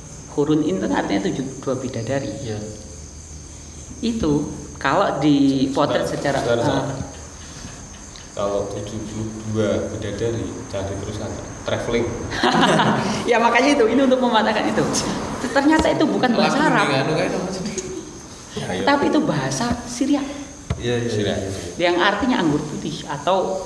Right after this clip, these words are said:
Speaker 1: eh,
Speaker 4: Ada bahasa
Speaker 1: parfum.
Speaker 4: Arab, ya.
Speaker 1: Parfum yang diambil ekstraknya dari anggur. Jadi nanti, eh, para penghuni surga jihadis itu akan mendapatkan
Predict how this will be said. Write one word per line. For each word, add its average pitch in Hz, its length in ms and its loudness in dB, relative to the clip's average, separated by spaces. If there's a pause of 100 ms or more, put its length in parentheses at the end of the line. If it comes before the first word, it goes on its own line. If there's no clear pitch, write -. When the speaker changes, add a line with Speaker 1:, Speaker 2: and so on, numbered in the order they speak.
Speaker 1:
eh, 143 480 4
Speaker 4:
Ada 156 140 2
bahasa 127 280 2
Speaker 1:
parfum. - 460 2
Speaker 4:
Arab, - 160 0
ya. - 120 -4 (180)
Speaker 1:
Parfum - 500 2 (640)
yang 175 280 4 (160)
diambil 156 1300 2
ekstraknya 185 560 0
dari 147 480 2
anggur. 135 300 -2 (600)
Jadi 127 220 -2
nanti, 139 320 2 (640)
eh, 135 260 0
para 143 220 2
penghuni 156 380 2
surga 175 420 2
jihadis 139 400 -2
itu 147 240 0
akan 170 320 -2
mendapatkan 139 500 0